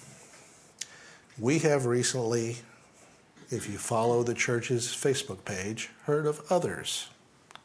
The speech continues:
who have suffered. We have heard people mentioned in, in our times for prayer requests on Sundays and Wednesdays, mention people that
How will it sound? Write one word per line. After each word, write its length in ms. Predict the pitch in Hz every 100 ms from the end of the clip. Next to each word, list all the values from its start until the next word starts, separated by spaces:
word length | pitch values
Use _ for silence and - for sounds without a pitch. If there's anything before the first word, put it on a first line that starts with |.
| - - - - - - - - - _ _ _ _ -
who 140 | 139 123
have 200 | 117 107
suffered. 500 | - 98 - - - - - _ _ - 135 131 - - - - - - _ -
We 160 | 120 139
have 140 | 127
heard 280 | - 143 135
people 340 | 147 143 139
mentioned 680 | 131 135 143 143 123 117 110 120 -
in, 460 | 127 117 113 110 - - - - - -
in 200 | 127 127
our 220 | 127 127
times 420 | 127 143 143 131
for 280 | - - 143
prayer 360 | 135 - 165 156
requests 640 | 120 - 123 107 - -
on 180 | 123 113
Sundays 540 | - 135 131 131 127
and 200 | 135 127
Wednesdays, 720 | 131 131 123 - - 196 -
mention 340 | 113 156 165 175
people 340 | 220 226 226
that 120 | 220